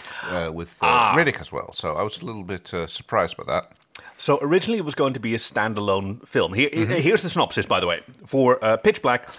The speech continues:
Speaker 2: a spaceship full of passengers find themselves stranded on a planet inhabited by nocturnal monsters during an eclipse,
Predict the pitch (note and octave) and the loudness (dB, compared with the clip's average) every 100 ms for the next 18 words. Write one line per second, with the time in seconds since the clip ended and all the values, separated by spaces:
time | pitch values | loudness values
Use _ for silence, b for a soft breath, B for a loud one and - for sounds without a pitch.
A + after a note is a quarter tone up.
0 | B - - G#3 - A3 - B2 - A#2 | B -4 2 2 4 0 0 -2 0 -2
1 | B2 B2+ A2+ A#2 - G3 C3+ G2+ - G2+ | 0 0 0 0 2 2 0 0 2 2
2 | G2 - D#3 C3+ G2 - A2 G#2+ G#2+ G#2 | 2 0 0 2 -2 -2 -2 -2 -2 -6
3 | - A#2+ A2 G2 F#2 F#2+ C3 - A#2 G#2+ | -4 -2 -4 -4 -2 0 0 0 0 0
4 | F#2+ G2 - G2 - F#2 F2 E2+ - E3 | 0 -2 -4 -6 -4 -6 -6 -8 -4 -2
5 | F#3+ - | -2 -6